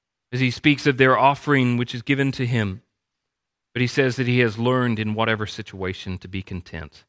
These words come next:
How true it is that the weeds of discontentment come up, but we need to go to school of contentment to learn. And he says that I know how to be brought low and I know how to abound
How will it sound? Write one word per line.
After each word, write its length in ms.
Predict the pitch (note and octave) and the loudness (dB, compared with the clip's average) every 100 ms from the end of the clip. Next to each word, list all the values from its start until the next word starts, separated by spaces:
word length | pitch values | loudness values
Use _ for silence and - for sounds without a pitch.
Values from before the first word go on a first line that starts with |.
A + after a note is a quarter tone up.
| _ _ _ _ _ _ _ _ _ _ _ _ _ _ _ _ _ _ _ | _ _ _ _ _ _ _ _ _ _ _ _ _ _ _ _ _ _ _
How 60 | B2 | -8
true 340 | - C3+ A#2+ | -4 -2 0
it 80 | G#2 | 2
is 400 | G2 F#2 F2+ - | 2 0 -4 -8
that 120 | G#2+ | -10
the 80 | A2+ | -6
weeds 260 | A#2 B2 A2+ | -2 0 0
of 140 | G#2 | -2
discontentment 840 | B2 A#2+ - G#2 - G#2+ G#2+ G#2 | -2 -4 -6 -6 -4 -6 -6 -12
come 220 | - G#2+ G2+ | -8 -4 -2
up, 200 | F#2+ - | -4 -8
but 140 | G#2+ | -8
we 140 | A#2 | -6
need 160 | A2+ G2+ | -4 -6
to 80 | G#2+ | -6
go 160 | G#2+ | -6
to 80 | G#2 | -6
school 480 | F#2 - G#2+ G2 F#2+ | -8 -8 -6 -6 -6
of 160 | F2 - | -10 -12
contentment 580 | F#2 - F2+ - F#2 | -12 -8 -10 -10 -12
to 80 | - | -12
learn. 480 | F2 F2+ F2 E2+ G2 _ _ _ _ _ _ _ _ _ _ _ _ _ _ _ _ _ _ _ _ _ _ _ _ _ _ _ | -8 -6 -6 -10 -14 _ _ _ _ _ _ _ _ _ _ _ _ _ _ _ _ _ _ _ _ _ _ _ _ _ _ _
And 80 | A#2 | -4
he 60 | A2+ | -2
says 240 | B2+ A2+ | 0 0
that 120 | A#2+ | 0
I 100 | A2+ | 2
know 180 | A#2 A#2 | 4 4
how 140 | A#2 | 4
to 60 | A2 | 2
be 160 | A2+ A2 | 2 0
brought 360 | A#2 G#2+ G#2+ | 0 0 0
low 320 | A2 G#2+ A2+ | -2 0 0
and 100 | A2 | 0
I 60 | G#2 | 0
know 220 | G#2+ A2 | 0 0
how 200 | G#2+ A2 | 0 -2
to 180 | A2+ A2 | -2 -2
abound 760 | G2 G2+ G2+ G#2+ A2+ A2 G#2+ | 0 2 2 0 0 -2 -4